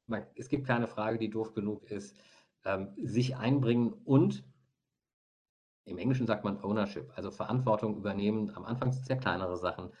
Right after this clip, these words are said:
später sind's größere Sachen. Aber das Gefühl zu haben, selbst wenn es eine kleinere Sache am Anfang ist,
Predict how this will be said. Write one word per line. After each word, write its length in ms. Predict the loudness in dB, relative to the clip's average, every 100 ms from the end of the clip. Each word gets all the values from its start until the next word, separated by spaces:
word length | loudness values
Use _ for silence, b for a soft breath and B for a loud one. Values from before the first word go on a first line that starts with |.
| b b
später 340 | -6 -2 2 2
sind's 220 | 0 -6
größere 440 | -8 -8 -6 -6
Sachen. 260 | -6 -8 -8
Aber 140 | -6
das 160 | -4 -4
Gefühl 280 | -4 -2 0
zu 160 | 0
haben, 160 | 0 2
selbst 180 | 0 2
wenn 60 | 0
es 100 | 0
eine 80 | 0
kleinere 340 | 2 2 2
Sache 260 | 0 -2 -4
am 140 | -4
Anfang 340 | -6 -4 -4 -4
ist, 240 | -8 -10